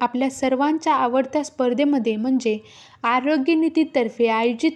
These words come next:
केलेल्या रानभाजी स्पर्धेमध्ये मी देशमुख ऋतुजा आपल्या सर्वांचं स्वागत करते. आज मी रानभाजीतील एक अशी भाजी निवडलेली आहे,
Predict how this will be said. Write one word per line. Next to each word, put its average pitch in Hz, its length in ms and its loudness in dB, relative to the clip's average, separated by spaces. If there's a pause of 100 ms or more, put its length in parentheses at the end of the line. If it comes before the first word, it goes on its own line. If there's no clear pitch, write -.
केलेल्या 262 460 0 (360)
रानभाजी 285 600 2
स्पर्धेमध्ये 262 760 0
मी 269 240 0
देशमुख 277 520 0
ऋतुजा 247 400 0
आपल्या 254 280 0
सर्वांचं 269 580 0
स्वागत 202 520 -2
करते. 196 320 -4 (640)
आज 294 320 0
मी 262 300 4
रानभाजीतील 277 840 0
एक - 240 -2
अशी 285 260 0
भाजी 254 400 -2
निवडलेली 285 520 4
आहे, 226 260 0